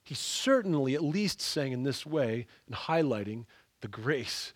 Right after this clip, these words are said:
the gift, the discipline of prayer. Then in verse twenty-three, he says, "Let us hold fast the confession of our hope without wavering,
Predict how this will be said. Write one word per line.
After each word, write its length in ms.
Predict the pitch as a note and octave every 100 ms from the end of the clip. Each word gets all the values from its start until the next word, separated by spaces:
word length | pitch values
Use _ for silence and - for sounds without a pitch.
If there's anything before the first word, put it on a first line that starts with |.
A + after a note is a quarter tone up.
| - _
the 80 | B2
gift, 380 | G#2 D#3+ D#3 -
the 60 |
discipline 440 | A#2+ C#3 C#3 - C3+
of 120 | -
prayer. 280 | - - - _ _ _ _ _ _ _ _ _ _ _
Then 160 | F3 F3
in 80 | E3
verse 160 | D#3
twenty-three, 540 | - D3 A#2+ - B3+ G3+
he 60 |
says, 280 | - E3 C#3 - -
"Let 160 | D3+
us 120 | F3
hold 220 | - E3+ C3
fast 340 | F3+ F#3 -
the 60 | -
confession 540 | D3+ - A#2+ - D3 -
of 160 | A#2+ -
our 160 | C3
hope 360 | C#3 - B2 -
without 280 | - F#2+ G2+
wavering, 580 | D3+ A3 G#3+ A#2+ E2